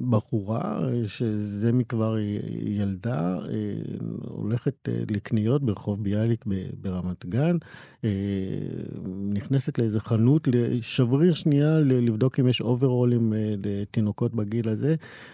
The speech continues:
היא יוצאת ואין תינוק. אה, מכאן העלילה מתפתחת, אה,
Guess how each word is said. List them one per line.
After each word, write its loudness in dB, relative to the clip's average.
היא -4
יוצאת 2
ואין -4
תינוק. -8
אה, -12
מכאן 0
העלילה 0
מתפתחת, -4
אה, -2